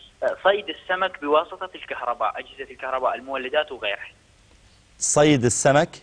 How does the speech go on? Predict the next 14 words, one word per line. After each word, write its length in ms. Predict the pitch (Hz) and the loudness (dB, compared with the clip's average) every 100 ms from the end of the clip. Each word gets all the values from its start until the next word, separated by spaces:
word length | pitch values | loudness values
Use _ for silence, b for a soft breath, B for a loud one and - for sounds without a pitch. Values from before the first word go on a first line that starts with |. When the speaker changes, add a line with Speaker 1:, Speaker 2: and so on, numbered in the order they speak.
| _ _ _ _ _ _ _ _ _ _ _ - | _ _ _ _ _ _ _ _ _ _ _ -12
Speaker 1:
ب-، 300 | 156 156 147 | -8 -6 -6
بواسطة 680 | 160 160 156 165 - 180 - | -2 2 4 2 0 -18 -18
الكهرباء، 560 | 147 143 139 139 135 - | -14 -8 -6 -2 -2 -2
صرعها 380 | 165 151 120 151 | -4 -2 -2 -4
بالكهرباء، 560 | 143 135 123 120 110 120 | -8 -8 -8 -4 -4 -4
هل 60 | |
يجوز؟ 380 | 143 139 160 175 _ _ b b b b b b _ _ _ _ - | -6 -6 -10 -14 _ _ b b b b b b _ _ _ _ -4
Speaker 2:
آم، 600 | 95 98 98 98 98 98 98 98 104 113 123 101 95 101 110 | 2 4 4 4 4 2 0 -4 -6 -8 -8 -8 -8 -6 -2
ما-، 120 | 127 | 0
يعني 260 | 135 127 131 | 4 4 4
قتلها 580 | - 175 - 131 131 123 | 2 2 2 4 4 4
بال-، 300 | 117 113 101 | 4 0 0
بال-، 280 | 107 113 | 0 0
بالكهرب؟ 560 | 104 117 - 139 131 151 | 2 0 2 4 4 2